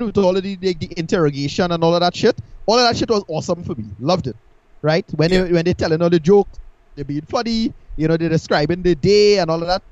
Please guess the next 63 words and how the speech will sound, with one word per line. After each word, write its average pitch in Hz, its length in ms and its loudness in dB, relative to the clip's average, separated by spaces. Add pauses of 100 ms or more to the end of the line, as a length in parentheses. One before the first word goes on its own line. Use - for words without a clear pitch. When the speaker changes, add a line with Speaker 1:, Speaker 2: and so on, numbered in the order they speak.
(120)
Speaker 2:
Yeah, 269 180 0
Speaker 1:
Love 190 100 4
Speaker 2:
yeah, 180 60 2
Speaker 1:
it. 139 40 -2
Speaker 2:
I, 160 200 -8
I - 20 -6
thought 170 140 -12
Speaker 1:
But - 20 0
Speaker 2:
it 156 60 0
Speaker 1:
then 208 60 2
Speaker 2:
was 262 60 2
Speaker 1:
when 277 80 0
they 277 60 -4
Speaker 2:
cool. 269 80 -2
Speaker 1:
get 220 80 -2
Speaker 2:
And 143 100 -6
Speaker 1:
into - 40 2
Speaker 2:
then 143 100 -4
Speaker 1:
the 151 120 -8
Speaker 2:
the, 240 60 4
Speaker 1:
law, 226 180 6
Speaker 2:
the 190 60 -8
flashback, - 280 -14
flash 131 260 -12
forward, 120 340 -12 (800)
back 139 160 -6
and 113 140 -16
forth 143 260 -8
kind 151 140 -6
of 143 40 -6
Speaker 1:
Right, 269 100 2
Speaker 2:
thing. 160 100 -2
That 147 40 -6
was 151 80 -4
Speaker 1:
love 185 120 2
Speaker 2:
really 151 80 2
Speaker 1:
it. - 40 -12
Speaker 2:
cool, 101 200 -16
yeah. 104 100 -18 (680)
Speaker 1:
Right, 165 180 -4
love 196 220 0
all 196 100 0
of 185 60 -6
that. 139 160 -8 (160)
Love 170 180 0
the 202 140 -6
editing, 196 600 0
how, 185 180 0
love 160 220 0
all 175 160 2
of 151 60 0
that. 110 140 -10 (380)
It's 147 160 -4
just 190 200 2
when 233 100 2
they 233 80 -4
decide 220 300 -2
to 214 80 -4
get 175 160 -4
into 185 140 -2
the 175 100 -2
actual 143 240 2
law, 165 340 4